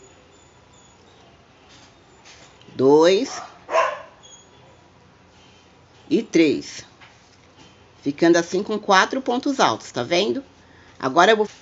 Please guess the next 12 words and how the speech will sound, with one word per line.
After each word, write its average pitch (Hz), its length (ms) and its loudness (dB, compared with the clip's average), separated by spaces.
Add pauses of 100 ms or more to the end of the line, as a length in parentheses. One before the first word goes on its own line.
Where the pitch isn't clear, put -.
(100)
tá 165 120 -6
vendo 196 320 -6
como 220 240 -8
que - 120 -16
ficou, 190 560 -6 (380)
como 185 160 -6
que 214 140 -10
vai 156 160 -8
ser 170 240 -10
o 156 40 -12
processo, 143 680 -10
ó? 110 140 -10